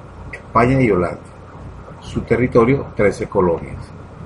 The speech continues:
Ahora, pero en mil ochocientos tres, Estados Unidos compra el territorio de Luisiana a, a Francia por quince millones de dólares, que eso, ¿verdad?, que era para aquella época una fortuna.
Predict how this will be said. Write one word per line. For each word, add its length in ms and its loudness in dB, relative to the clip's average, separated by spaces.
Ahora, 400 0
pero 140 -6
en 100 -6
mil 160 2
ochocientos 560 2
tres, 280 6
Estados 360 2
Unidos 300 4
compra 320 6
el 80 2
territorio 540 2
de 160 4
Luisiana 640 2
a, 60 -2
a 40 -4
Francia 460 2
por 160 0
quince 360 4
millones 480 2
de 120 0
dólares, 460 -10
que 120 -4
eso, 280 0
¿verdad?, 260 -2
que 120 2
era 200 0
para 220 -2
aquella 340 0
época 260 -2
una 240 -2
fortuna. 560 -8